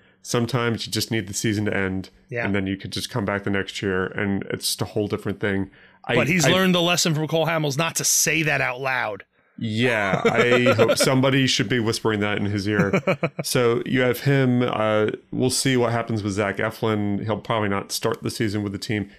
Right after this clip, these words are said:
Speaker 1: They'll probably still have to go out and sign a guy. The teams always need more pitching anyways, but they'll probably still have to go out and get a guy. And then
Speaker 2: Well,
Speaker 1: you'll
Speaker 2: I
Speaker 1: have
Speaker 2: think that might be a good opportunity to bring up Spencer Ha-, oh, wait.
Speaker 1: Well, speaking of,
Speaker 2: <laughs>
Speaker 1: of that, you'll then have Kyle Gibson,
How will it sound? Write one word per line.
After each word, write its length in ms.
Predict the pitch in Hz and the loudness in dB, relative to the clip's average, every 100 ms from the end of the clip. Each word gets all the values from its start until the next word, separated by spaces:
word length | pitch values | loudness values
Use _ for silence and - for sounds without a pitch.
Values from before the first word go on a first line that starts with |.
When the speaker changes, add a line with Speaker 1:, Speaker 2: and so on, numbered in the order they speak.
| - | -4
Speaker 1:
They'll 100 | 127 | -4
probably 300 | - 185 196 | 0 0 0
still 160 | 185 131 | 0 0
have 120 | 127 | 0
to 80 | 127 | 2
go 120 | 113 | 2
out 60 | 110 | 0
and 100 | 107 | -2
sign 220 | 107 110 | -2 -2
a 60 | |
guy. 260 | 117 117 113 _ _ _ _ _ _ - | -2 -2 -4 _ _ _ _ _ _ -6
The 140 | 143 | -4
teams 280 | 113 123 117 | 0 0 2
always 280 | 110 110 113 | 2 2 0
need 240 | 113 - | -4 -4
more 180 | 123 107 | -2 -2
pitching 540 | 123 - 110 104 98 - _ - | -2 -4 -2 -2 -6 -12 _ -4
anyways, 600 | 113 113 117 120 120 - - - | -2 0 2 2 0 -4 -18 -16
but 100 | - | -10
they'll 120 | - - | -6 -2
probably 220 | 170 165 | 0 0
still 160 | 135 | 0
have 100 | 123 | -2
to 60 | 123 | 0
go 120 | 107 | 0
out 120 | 107 101 | 2 0
and 100 | 101 | 0
get 140 | 110 | 0
a 40 | |
guy. 360 | 107 104 101 98 - - - | 0 0 0 -2 -6 -14 -2
And 100 | 123 | 2
then 120 | 143 | 4
Speaker 2:
Well, 80 | 185 | 4
Speaker 1:
you'll 60 | |
Speaker 2:
I 40 | 131 | 4
Speaker 1:
have 80 | 294 | 4
Speaker 2:
think 140 | 269 | 2
that 140 | 240 220 | 2 2
might 140 | 220 | 0
be 80 | 190 | 0
a 20 | |
good 140 | 175 | 0
opportunity 440 | 175 170 - 175 160 | 0 -2 -2 0 0
to 80 | 139 | 0
bring 200 | 156 156 | 0 0
up 100 | 143 | -2
Spencer 380 | - 160 147 | -2 -2 -2
Ha-, 80 | 170 - _ 139 | -6 -10 _ -6
oh, 280 | 131 104 - | -4 -6 -8
wait. 220 | 120 117 _ _ _ _ _ _ - - | -10 -10 _ _ _ _ _ _ -6 0
Speaker 1:
Well, 200 | 113 110 | 2 2
speaking 400 | 131 - 160 175 120 | 0 0 2 4 2
of, 240 | 104 - | 0 -4
Speaker 2:
<laughs> 40 | - | -2
Speaker 1:
of 140 | 113 | 0
that, 320 | 127 143 - - | 2 0 -4 -2
you'll 240 | 123 127 | 0 2
then 180 | 127 143 | 2 2
have 200 | 139 143 | 2 0
Kyle 260 | 127 117 135 | 0 0 0
Gibson, 440 | 101 - 117 | -2 -2 -2